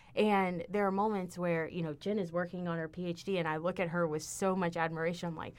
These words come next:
"This woman is killing it. She is killing it." She's a mom. She's got kids. She's got a partner. She's doing diversity work. She started this diversity work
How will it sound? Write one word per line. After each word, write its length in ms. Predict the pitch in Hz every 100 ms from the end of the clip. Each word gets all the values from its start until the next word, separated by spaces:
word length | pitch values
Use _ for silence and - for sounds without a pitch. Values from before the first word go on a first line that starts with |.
| - - -
"This 220 | 320 311
woman 280 | 277 269 254
is 300 | 190 170 170 -
killing 520 | - - 415 494 427
it. 300 | 196 147 202
She 180 | - 285
is 140 | 269
killing 320 | - 294 311 311
it." 120 | 190
She's 260 | 208 226 185 - -
a 80 | -
mom. 400 | 202 254 285 285
She's 220 | - 214
got 200 | - -
kids. 440 | - 294 294 269 -
She's 120 | 196
got 200 | 185 156
a 40 |
partner. 580 | - - 302 277 277 269 - -
She's 460 | - 233 208 180 170
doing 260 | - 254 262
diversity 600 | 214 180 220 247 262 262
work. 500 | 233 254 254 240 - - -
She 140 | -
started 520 | 170 - 202 254 285
this 140 | 240 254
diversity 680 | 262 233 247 254 262 254
work 400 | 226 247 247 247